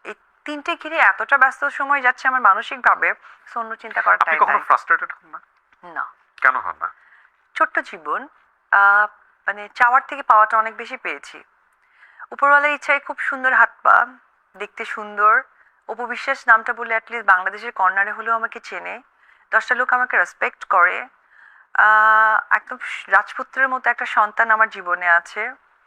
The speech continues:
Speaker 1: অবশ্যই খুব সুন্দর একটা বাবা সে পেয়েছে, যার ব্যাকগ্রাউন্ডের সাথে আমারও নামটা জোড়ানো আছে। ইন্ডাস্ট্রিতে প্রত্যেকটা মানুষ আমাকে প্রচণ্ড পছন্দ করে and definitely, আহ, আমাদের বাংলাদেশের দর্শক থেকে শুরু করে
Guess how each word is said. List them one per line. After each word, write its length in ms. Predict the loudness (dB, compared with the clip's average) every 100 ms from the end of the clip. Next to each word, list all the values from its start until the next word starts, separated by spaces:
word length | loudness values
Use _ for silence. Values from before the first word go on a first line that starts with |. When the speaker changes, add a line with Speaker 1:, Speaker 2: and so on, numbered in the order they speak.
| _ _ _ _
Speaker 1:
অবশ্যই 360 | -4 -4 -6 -6
খুব 160 | -6 -4
সুন্দর 480 | -4 -6 -6 0
একটা 220 | 0 0 2
বাবা 500 | 4 6 6 4 0 -12
সে 320 | -20 -10 -8
পেয়েছে, 640 | -6 -6 -6 -8 -8 -8 -10 _ _ _
যার 180 | 0 2
ব্যাকগ্রাউন্ডের 480 | 2 0 0 -2 -4
সাথে 220 | -2 2
আমারও 300 | 4 4 4
নামটা 280 | 2 0 -2
জোড়ানো 400 | -2 2 2 2
আছে। 380 | -4 -4 -10 -10 _ _ _ _ _
ইন্ডাস্ট্রিতে 680 | -12 -6 -6 -6 -8 -4 -4 -4 _ _ _ _ _ -20 _
প্রত্যেকটা 420 | -6 -6 -4 -2
মানুষ 480 | 2 2 0 -4 -4 -2
আমাকে 300 | 0 -2 -8
প্রচণ্ড 480 | -10 -8 -6 -6 -4
পছন্দ 420 | -4 -6 -10 -10
করে 420 | -4 -2 -2 -6 -16 _ _ -16 0
and 160 | 0 0
definitely, 720 | -6 -6 -10 -10 -10 -12 -12 -14 -12 0
আহ, 280 | 4 6 4
আমাদের 220 | 2 2
বাংলাদেশের 580 | 2 2 0 -6 -4 0
দর্শক 340 | 0 0 -8 -10
থেকে 160 | -12
শুরু 220 | -8 -8
করে 200 | -6 -8